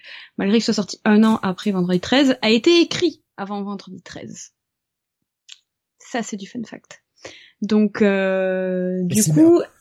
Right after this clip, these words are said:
Speaker 2: c'est même Vendredi treize qui a copié, en fait, hein, sachons-le, sachons-le.
Speaker 1: Voilà, donc, euh,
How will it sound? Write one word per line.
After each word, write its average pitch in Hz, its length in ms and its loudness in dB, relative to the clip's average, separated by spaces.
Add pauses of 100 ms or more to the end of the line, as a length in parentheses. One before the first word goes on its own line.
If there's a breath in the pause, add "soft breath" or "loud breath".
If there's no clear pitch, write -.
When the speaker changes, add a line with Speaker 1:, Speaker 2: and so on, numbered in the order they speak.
Speaker 2:
c'est - 120 4
même 160 120 6
Vendredi 139 320 6
treize 156 180 2
qui - 60 -2
a 123 40 4
copié, 160 320 4
en 135 100 2
fait, 117 260 -2
hein, 123 100 0
sachons-le, 113 400 0 (180)
sachons-le. 156 540 2 (640)
Speaker 1:
Voilà, 240 320 2
donc, 214 300 -2
euh, 190 240 0